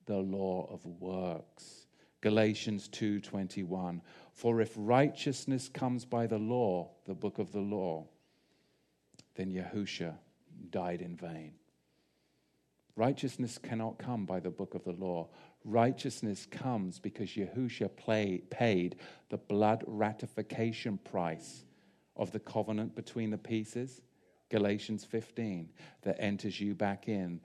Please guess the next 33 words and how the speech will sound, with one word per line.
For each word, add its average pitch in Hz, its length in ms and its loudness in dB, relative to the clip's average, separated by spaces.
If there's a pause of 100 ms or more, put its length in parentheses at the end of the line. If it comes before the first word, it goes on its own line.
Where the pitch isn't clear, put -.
(220)
to 98 160 -4
the 90 100 -4
covenants 101 540 -2
of - 160 -10
promise 92 400 -2
and 90 100 -6
connects 104 480 -2
you 107 100 -2
back 101 280 -2
to - 80 -14
the 98 220 -4
oath 95 400 0
that 92 100 -2
Yahweh 92 460 -2
swore 92 420 -2
to - 160 -8
Abraham 87 560 -4 (240)
in 87 180 -6
Genesis 90 480 -6
twelve. 82 460 -6 (380)
And 87 100 -6
you'll 90 80 -2
be 90 140 -2
a 90 80 0
blessing 90 480 -4
to 90 120 -8
all 87 140 -4
nations. 82 640 -10 (840)
A - 60 -10
blessing 95 400 -2
to 92 120 -10
all 87 160 -6
nations. 80 600 -12